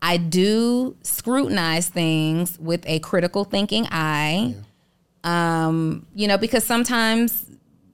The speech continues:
Speaker 1: the accuser is not telling the truth. And that is just the nature of the game. And that's, that's the sad part. That's why we have to look into these things, because sometimes the accuser isn't telling the truth.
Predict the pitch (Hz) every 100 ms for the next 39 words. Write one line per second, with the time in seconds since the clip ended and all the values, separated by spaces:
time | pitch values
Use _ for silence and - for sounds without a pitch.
0 | _ 180 196 196 233 233 226 233 226 220
1 | 233 254 247 247 254 392 370 175 - _
2 | _ _ _ 185 185 190 214 220 202 220
3 | 208 190 196 220 208 226 262 180 185 185
4 | 175 185 180 - 208 240 202 170 156 175
5 | 185 175 175 180 180 - 170 165 220 -
6 | 196 226 170 160 160 160 165 165 180 214
7 | 220 196 180 175 202 180 175 175 175 165
8 | 151 151 170 147